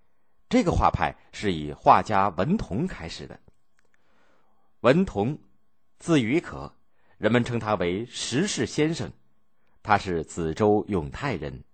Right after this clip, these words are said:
就是现在的四川盐亭东部的人。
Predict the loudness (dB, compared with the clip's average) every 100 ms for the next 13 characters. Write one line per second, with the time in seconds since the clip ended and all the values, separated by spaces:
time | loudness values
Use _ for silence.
0 | _ -6 -6 -6 -4 -2 -2 -4 -8 -12
1 | -6 6 6 6 0 -8 _ -4 -4 -4
2 | -8 -4 -2 0 -2 -4 -12